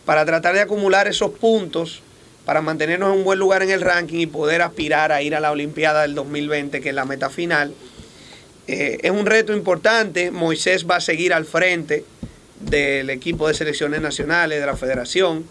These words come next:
no solamente del equipo nacional del Clásico Mundial, sino que nosotros vamos a trabajar también con esas otras selecciones nacionales para tratar de acumular puntos, eh, y poder mantenernos en un buen lugar en el ranking, porque realmente era,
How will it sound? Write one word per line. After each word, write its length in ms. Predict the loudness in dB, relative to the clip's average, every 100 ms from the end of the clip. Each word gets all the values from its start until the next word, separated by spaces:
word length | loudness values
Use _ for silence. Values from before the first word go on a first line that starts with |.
| -18 -20 -20 -20 -20 -20 -8
no 260 | 0 0
solamente 640 | 2 2 2 0 0 0 2
del 140 | 2
equipo 300 | 0 0 0
nacional 380 | 0 0 0 0
del 120 | 0 0
Clásico 400 | 0 0 -2 -4
Mundial, 380 | -6 -4 -4
sino 180 | -4 -6
que 60 | -6
nosotros 340 | -6 -4 -2
vamos 160 | -2 -2
a 40 |
trabajar 340 | 0 0 0 -2
también 440 | -4 -2 -4 -4 -10 -20 -20 -10 -4
con 160 | 0
esas 280 | 0 0 0
otras 260 | 0 0 0
selecciones 480 | -2 -2 0 0
nacionales 540 | 0 0 0 2 0 0
para 220 | -2 -4
tratar 280 | -4 -4 -4
de 80 | -4
acumular 420 | -4 -2 -2 -2
puntos, 520 | -2 -4 -4 -8 -10 -20 -20 -20 -20 -20 -20 -8
eh, 360 | -4 -4 -6 -10
y 200 | -10 -8
poder 360 | -6 -2 0 0
mantenernos 440 | 0 0 0 0
en 60 | 0
un 60 | 0
buen 140 | 2
lugar 220 | 2 2
en 80 | 2
el 100 | 0
ranking, 340 | 0 0 -2
porque 460 | -6 -8 -8 -6 -6 -8 -8
realmente 540 | -4 -2 -2 -2 0 2
era, 320 | 2 0